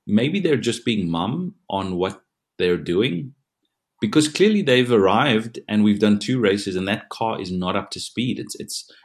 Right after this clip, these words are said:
you know, last year Ferrari was neck and neck with Red Bull, and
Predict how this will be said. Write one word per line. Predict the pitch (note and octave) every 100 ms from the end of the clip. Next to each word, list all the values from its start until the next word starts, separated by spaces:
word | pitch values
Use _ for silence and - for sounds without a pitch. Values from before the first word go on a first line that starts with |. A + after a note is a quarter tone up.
| -
you |
know, | G#2+
last | G2+ A2+ C#3+ C3
year |
Ferrari | - G2+ G2+ G2+
was | F#2 E2
neck | F#2 C3 B2+
and | G#2 G2+
neck | A#2 -
with | F#2+ -
Red | F2 E2+
Bull, | E2+ E2+ -
and | F#2 F2